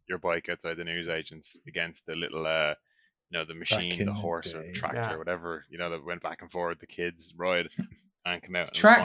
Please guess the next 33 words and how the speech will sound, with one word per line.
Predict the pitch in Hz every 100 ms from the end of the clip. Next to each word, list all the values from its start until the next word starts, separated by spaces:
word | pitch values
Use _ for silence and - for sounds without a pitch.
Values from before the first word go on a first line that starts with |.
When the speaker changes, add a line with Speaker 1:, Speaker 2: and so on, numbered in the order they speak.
| 87
Speaker 2:
Tractor? | 85 90 - _ _ -
Speaker 1:
And |
I | 95
went | 92
down | 90
to | 90
my, | 92 - _ _ _ _ -
you | 156
know, |
those | 139
little | 123 78
tractors | - 101 - 90
that | 92 -
you |
sit | - 92 -
in |
Speaker 2:
Little | 120 110
Speaker 1:
as |
a | 113
Speaker 2:
nodgy | 113
Speaker 1:
kid, | 110 101
or, | 85
like, | 104
Speaker 2:
car. | 107
Speaker 1:
it's | 107
a | 85
Dolphin. | 87 85 92 107
Speaker 2:
Oh, | 101
yeah. | 95 95 95 - 92 95 80
Speaker 1:
Yeah, | 82
those | 95 90
yokes. | 78 78 - _ _ _ 87
Uh, | 90 87